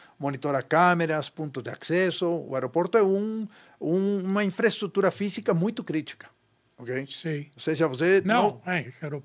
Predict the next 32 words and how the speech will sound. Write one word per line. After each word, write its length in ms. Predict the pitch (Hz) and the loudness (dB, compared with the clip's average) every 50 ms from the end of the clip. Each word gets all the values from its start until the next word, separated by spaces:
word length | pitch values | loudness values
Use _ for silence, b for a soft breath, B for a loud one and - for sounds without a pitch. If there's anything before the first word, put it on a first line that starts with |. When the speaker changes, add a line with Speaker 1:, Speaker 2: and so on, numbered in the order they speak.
| 123 123 | -4 -4
Speaker 2:
é 40 | 127 | -2
Speaker 1:
Verdade. 200 | 127 127 123 113 | -2 -2 -4 -4
Speaker 2:
impressionante. 460 | - 180 - - - 156 143 143 139 | -6 -6 -6 -6 -8 -8 -8 -2 0
Speaker 1:
Você, 100 | 175 175 165 | 0 0 0
você 100 | 147 170 | -2 -6
pode 300 | 165 - 190 208 202 202 | -2 2 2 4 4 4
ver 180 | 170 180 190 202 | 6 8 10 10
em 120 | 208 180 180 | 10 10 8
esses 280 | 196 185 156 196 - - | 6 6 6 2 0 0
programas 480 | - 170 160 156 156 175 185 190 180 | 0 0 2 4 4 4 4 4 4
de 80 | 156 160 | 4 4
alerta 440 | 156 156 170 185 180 175 160 175 160 165 | 4 4 4 4 6 6 6 6 6 6
Speaker 2:
É, 180 | 175 190 180 | 4 4 4
é. 60 | 160 - | 6 8
Speaker 1:
aeroporto 580 | 175 180 180 170 151 - - 196 208 202 - 214 | 10 10 10 8 6 6 4 4 4 6 6 6
as 140 | 196 180 - | 6 6 6
Speaker 2:
<laughs> 220 | 240 233 202 - | 4 2 2 0
Speaker 1:
centos 560 | - - 220 - 220 240 247 233 - 220 175 | -2 -2 8 10 10 10 10 8 4 0 -2
de 100 | 139 160 | -2 -2
milhas 280 | 160 180 196 202 190 160 | 0 2 2 2 2 0
de 80 | 170 | 0
câmaras 440 | 170 214 190 185 185 190 180 170 151 | 2 4 2 4 4 2 2 2 0
que 120 | - 160 143 | -2 -4 -2
tem 180 | - 175 170 | -2 0 0
aí, 260 | 156 147 156 196 202 | 0 0 2 0 0
pontos 360 | 175 - 175 180 165 - 143 127 | 0 0 -2 -2 -2 -2 -4 -2
de 40 | 135 | -2
Speaker 2:
É, 120 | - 160 | 0 0
Speaker 1:
acesso, 420 | 160 185 208 214 185 - 165 156 143 | 2 4 4 4 4 2 0 -2 -2
Speaker 2:
é. 160 | 139 156 156 | -2 -4 -4
Speaker 1:
et 60 | 147 | -2
cetera. 320 | 180 185 185 202 180 - | -4 -4 -2 -4 -6 -6